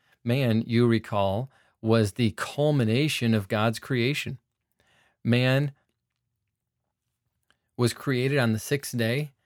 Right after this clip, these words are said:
and he was the only being that Scripture records that was created in the image of God.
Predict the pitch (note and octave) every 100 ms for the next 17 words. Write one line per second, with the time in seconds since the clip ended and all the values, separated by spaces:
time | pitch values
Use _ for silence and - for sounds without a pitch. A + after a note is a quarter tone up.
0 | _ _ _ B2+ A#2+ A#2 A#2 D3 C#3 A#2+
1 | A#2 A#2+ B2 C#3 D#3+ E3+ E3 G#2+ C#3+ A#2
2 | G2 B2 D#3+ - _ _ _ _ _ _
3 | _ _ _ _ _ _ _ _ - A#2
4 | - B2+ A#2 A#2+ G#2+ G2+ A2+ G2+ A2+ C3
5 | - _ - C3 B2+ - - C3 A2+ C3
6 | F3 C3+ G2+ G#2+ - B2+ A#2+ C3+ D3+ A2
7 | G#2+ A#2+ - C#3+ C3 E2+